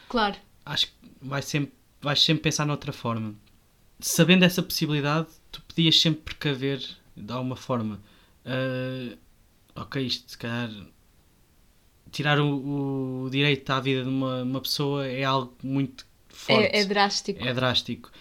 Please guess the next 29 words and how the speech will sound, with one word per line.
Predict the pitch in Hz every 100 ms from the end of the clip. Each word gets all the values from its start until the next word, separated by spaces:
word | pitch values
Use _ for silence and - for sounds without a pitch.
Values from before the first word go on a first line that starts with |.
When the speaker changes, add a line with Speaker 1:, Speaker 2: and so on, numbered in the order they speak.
| - - - -
Speaker 2:
Então, | 139 - 165 170 - - - _ 170
tu | - 156
podias, | 156 185 190 185 185 -
sei | - 170
lá, | 160 147 -
eh, | 143 135 135 131 131 - - - _
criar, | - 131 131 131 127
eh, | 131 131 131 127 127 - - - -
internar | 160 - 143 147 147
logo | 139 135
o |
teu | 156
filho | - - 156
desde | 143 143 139
nascença | 143 - 160 160 - 151
e | 143 139 139
ele | 135
tem | 147 139
a |
possibilidade | 139 - 135 135 131 123
de |
estar | - - 131 127
vivo, | 143 151
Speaker 1:
Sim. | - 254
Speaker 2:
mas | 247 - - - - _
vive | 117 117 131 120 127 131
num | 127 127 127 123 123
manicômio | 127 127 - 147 156 151 143 139 139
ou | 120 117 117 117 117